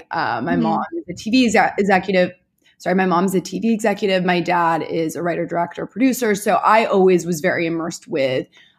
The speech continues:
Speaker 1: um, art in a visual medium and storytelling. I took my first, um, film class when I was a freshman in high school, and I became obsessed. I love the idea of being able to create something and be so collaborative with others, but,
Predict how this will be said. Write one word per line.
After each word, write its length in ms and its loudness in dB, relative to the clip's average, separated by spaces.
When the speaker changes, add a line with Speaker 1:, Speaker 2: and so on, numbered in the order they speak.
Speaker 1:
um, 420 0
art 400 0
in 100 0
a 60 0
visual 380 -2
medium 460 -2
and 140 -4
storytelling. 960 -2
I 80 2
took 420 -6
my 180 -2
first, 540 -6
um, 480 2
film 340 2
class 380 2
when 100 0
I 60 2
was 100 0
a 60 0
freshman 400 -4
in 140 0
high 200 0
school, 360 0
and 100 0
I 60 0
became 300 -6
obsessed. 680 -4
I 120 0
love 360 2
the 120 2
idea 600 0
of 540 -2
being 260 -2
able 220 -2
to 160 -8
create 360 -2
something 720 0
and 280 0
be 80 2
so 180 -2
collaborative 520 0
with 120 -6
others, 480 0
but, 240 -4